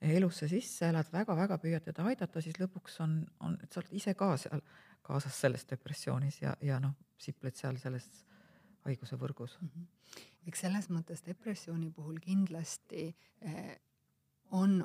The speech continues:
Speaker 2: on see oht, et, et kui meil on keegi kõrval, kes on hästi-hästi depressiivne ja, ja, ja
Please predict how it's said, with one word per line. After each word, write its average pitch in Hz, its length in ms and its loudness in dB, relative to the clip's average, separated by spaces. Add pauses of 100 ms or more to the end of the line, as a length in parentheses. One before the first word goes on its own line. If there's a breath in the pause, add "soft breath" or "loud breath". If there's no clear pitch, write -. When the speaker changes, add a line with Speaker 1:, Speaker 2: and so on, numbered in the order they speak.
Speaker 2:
on 196 240 6
see 160 240 -2
oht, - 320 -4
et, - 120 -18 (100)
et - 400 -18
kui 165 260 2
meil 160 240 2
on 156 160 -4
keegi 180 480 0
kõrval, 170 400 -4
kes 151 240 -14
on 160 140 -6
hästi-hästi 170 500 -6
depressiivne - 960 -10
ja, 143 120 -12 (440 loud breath)
ja, 160 200 -2 (200)
ja 156 160 -4